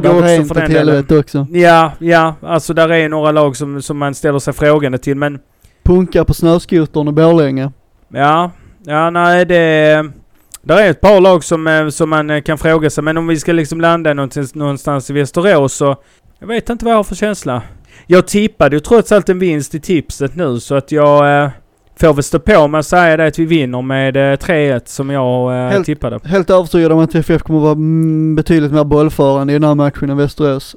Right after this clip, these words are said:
Speaker 1: Eh, sen är ju frågan, eh, hur man kommer liksom luckra upp.
Speaker 2: Mm.
Speaker 1: Peter är onekligen en spelare som kan det,
Speaker 2: Mm.
Speaker 1: till exempel.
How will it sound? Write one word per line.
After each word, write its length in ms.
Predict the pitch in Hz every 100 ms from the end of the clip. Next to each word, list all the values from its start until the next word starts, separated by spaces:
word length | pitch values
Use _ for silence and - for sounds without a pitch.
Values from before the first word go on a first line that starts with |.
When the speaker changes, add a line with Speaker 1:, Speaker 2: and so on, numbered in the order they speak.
| _ 151
Speaker 1:
Eh, 220 | 143 143
sen 240 | 180 170
är 40 | 156
ju 120 | 147
frågan, 440 | 180 185 185 165 139 _ _ _ _ _ -
eh, 600 | 143 139 139 135 139 139
hur 100 | 156
man 120 | 151 143
kommer 240 | 156 151
liksom 240 | 147 151 147
luckra 460 | 143 - 151 165
upp. 280 | 135 - - - - - _ -
Speaker 2:
Mm. 280 | 113 110 113 - - 190
Speaker 1:
Peter 380 | 175 156 143 151
är 120 | 147 165
onekligen 420 | 170 156 143 147 143
en 80 |
spelare 460 | 143 160 156 143 143
som 160 | 151 143
kan 380 | 165 139 131
det, 140 | 139 170 _ _ 120
Speaker 2:
Mm. 280 | 113 107 113 _
Speaker 1:
till 140 | 160 143
exempel. 520 | 156 135 - 135